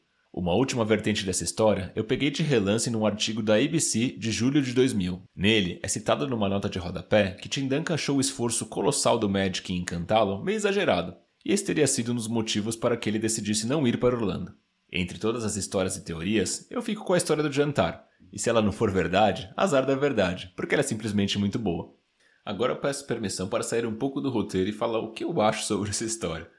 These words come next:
pessoalmente. Inacreditável, né, que isso tenha acontecido, porque o Orlando Magic tinha, nesse momento, a chance de ter aí um, um Big Three realmente muito poderoso, né? Se bem o Grant Hill nunca,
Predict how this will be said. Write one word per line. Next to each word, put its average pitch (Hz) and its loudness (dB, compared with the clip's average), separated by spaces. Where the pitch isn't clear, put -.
pessoalmente. 95 -2
Inacreditável, 143 0
né, 95 -2
que - -10
isso 85 -8
tenha 87 -6
acontecido, 87 -6
porque 87 -4
o 85 -6
Orlando 95 -2
Magic 95 -4
tinha, 120 -6
nesse 92 -6
momento, 85 -6
a 107 -2
chance 90 -6
de 92 -8
ter 90 -2
aí 85 -4
um, 82 -12
um 78 -12
Big 82 -6
Three 85 -4
realmente 87 -6
muito 90 -6
poderoso, 80 -6
né? 76 -10
Se 73 -12
bem 90 -4
o 78 -8
Grant 85 -6
Hill 85 -4
nunca, 90 -4